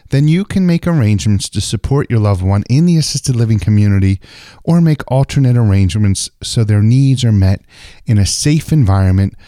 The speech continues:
where they can thrive. A fall and the, and the repercussions from the fall, you know, especially if there's a break or some other catastrophic injury resulting from the fall, is a quick way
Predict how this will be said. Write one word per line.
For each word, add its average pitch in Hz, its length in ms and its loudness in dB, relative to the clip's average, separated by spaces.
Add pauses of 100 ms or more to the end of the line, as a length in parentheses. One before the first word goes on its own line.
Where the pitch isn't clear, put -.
(260)
where 101 160 0
they 92 160 0
can 101 240 -4
thrive. 85 680 -4 (1080)
A 107 80 0
fall 95 680 -2 (760)
and 117 180 2
the, 110 160 0
and 104 220 0
the 95 120 2 (360)
repercussions 120 920 -2
from 127 360 0
the 110 120 0
fall, 87 580 -4
you 123 120 0
know, 117 60 0
especially 117 520 -4
if 110 100 -6
there's 110 220 0
a 107 40 0
break 110 460 -2
or 107 80 -2
some 117 260 -2
other 110 360 0 (460)
catastrophic 113 720 -2
injury 147 460 2
resulting 90 420 0
from 98 160 -2
the 92 80 -2
fall, 90 400 -4 (440)
is 117 160 0
a 117 120 0
quick - 400 -6
way 98 560 -2